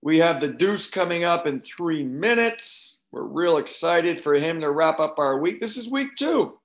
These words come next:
So what do you think? Give us some feedback here, positive or negative. Sometimes, like it or not, the best feedback is the negative. So you don't,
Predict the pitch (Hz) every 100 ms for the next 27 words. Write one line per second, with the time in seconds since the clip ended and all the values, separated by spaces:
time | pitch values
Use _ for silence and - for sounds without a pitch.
0 | - - 214 339 - 311 240 233 359 -
1 | 170 - 233 220 160 151 147 151 156 180
2 | _ _ _ _ _ _ _ - 170 208
3 | 202 190 160 180 208 180 147 135 127 135
4 | 160 - _ _ _ _ _ _ - 254
5 | 330 247 170 147 131 165 160 151 135 139
6 | 151 - 120 110 151 147 - - 143 135
7 | 135 123 123 110 110 113 110 107 95 -
8 | 110 107 123 139 139